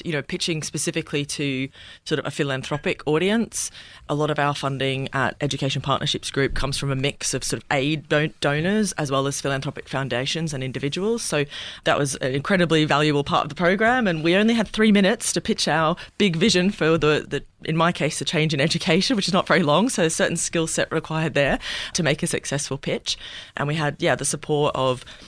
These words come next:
philanthropic advisors, you know, staff from U B S who volunteered to be the coaches, as well as, um, our ongoing support from the, the U B S Optimus Foundation. So, and it was a really fantastic event, I have to say as well. It was great to see a huge participation from U B S staff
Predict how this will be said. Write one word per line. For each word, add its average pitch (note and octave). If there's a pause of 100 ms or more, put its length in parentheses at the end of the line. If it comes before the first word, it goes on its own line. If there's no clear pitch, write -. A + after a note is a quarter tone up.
(120)
philanthropic E3+
advisors, D#3
you D#3
know, B2
staff E3
from E3
U D#3+
B D3
S D#3+
who E3+
volunteered C#3+
to D3+
be C3+
the C3
coaches, C#3+ (320)
as C3+
well C3+
as, C3+
um, B2
our B2+
ongoing C3+
support -
from C3+
the, C3
the B2+
U A#2
B A2+
S -
Optimus B2+
Foundation. A#2
So, A#2+
and -
it -
was D3+
a D#3
really E3+
fantastic C#3
event, A2+
I C3
have D#3
to D3
say A2+
as B2+
well. A2
It -
was C3+
great C#3
to D3+
see B2+
a A2+
huge D#3+
participation C#3
from C3+
U B2+
B B2
S -
staff C3